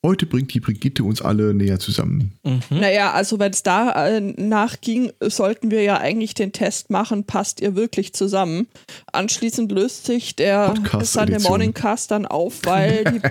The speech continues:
Speaker 2: <laughs> Man sollte keine Fragen stellen, auf die man die Antwort nicht hören möchte.
Speaker 1: Oder gründet eine große W G irgendwo auf den... Äh, wie
Speaker 2: Malediven.
Speaker 1: heißt diese komische Inselstaat da zwischen uns?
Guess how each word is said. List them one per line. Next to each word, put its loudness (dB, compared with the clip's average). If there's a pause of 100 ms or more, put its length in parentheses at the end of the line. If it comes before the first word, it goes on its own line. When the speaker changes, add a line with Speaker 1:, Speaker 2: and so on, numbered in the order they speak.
(120)
Speaker 2:
<laughs> 0
Man 2
sollte 0
keine 0
Fragen 0
stellen, 0
auf -2
die -2
man 2
die -2
Antwort -2
nicht -4
hören 0
möchte. -2 (680)
Speaker 1:
Oder 0
gründet 0
eine 2
große 0
W 2
G 0
irgendwo 2
auf -2
den... 2
Äh, 0
wie 2 (200)
Speaker 2:
Malediven. 2
Speaker 1:
heißt -4
diese 0
komische 0
Inselstaat 0
da 0
zwischen -2
uns? -2